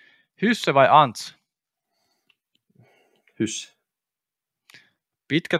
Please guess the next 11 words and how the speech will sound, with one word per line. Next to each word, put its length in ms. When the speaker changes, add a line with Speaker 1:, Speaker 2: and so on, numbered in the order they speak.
Speaker 1:
drive 240
vai 160
hieno 220
putti? 380
Speaker 2:
Hieno 220
putti. 380
Speaker 1:
Lempirata? 500
Speaker 2:
Toi 120
on 80
paha. 240
Heinola. 440